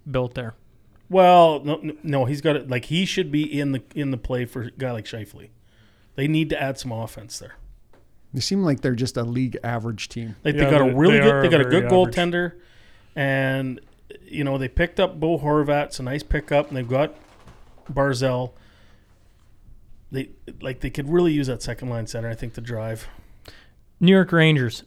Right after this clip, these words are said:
Speaker 1: Uh, it says, "Is it as simple as running it back, especially now that they have the new head coach and Peter, uh, Lavi-, Laviolette?" Um, are you just walking into the season, or are you? Uh,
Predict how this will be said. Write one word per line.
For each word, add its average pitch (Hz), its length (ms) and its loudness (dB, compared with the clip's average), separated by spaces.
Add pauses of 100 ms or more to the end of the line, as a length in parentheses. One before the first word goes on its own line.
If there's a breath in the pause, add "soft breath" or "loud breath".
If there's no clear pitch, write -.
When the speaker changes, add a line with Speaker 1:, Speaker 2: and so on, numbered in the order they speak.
(120)
Speaker 1:
Uh, 135 560 2
it 143 100 -6
says, 156 300 0
"Is 151 160 -2
it 151 80 0
as 147 120 -2
simple 175 260 -2
as 139 120 0
running 139 240 2
it 131 100 -4
back, 123 300 -2
especially 147 440 -4
now 131 200 -2
that 127 140 -4
they 127 120 -2
have 120 300 -2
the 123 100 -4
new 127 120 -2
head 123 180 -2
coach 147 320 -4
and 120 180 -6
Peter, 127 400 -2
uh, 120 260 -2
Lavi-, 123 520 -4 (400)
Laviolette?" 131 840 -4 (580 soft breath)
Um, 127 500 -2 (580)
are 131 160 0
you 131 320 0
just 131 220 -6
walking 139 400 -2
into 151 120 0
the 139 100 -4
season, 170 420 -2
or 135 320 0
are 135 60 2
you? 135 400 0
Uh, 127 240 2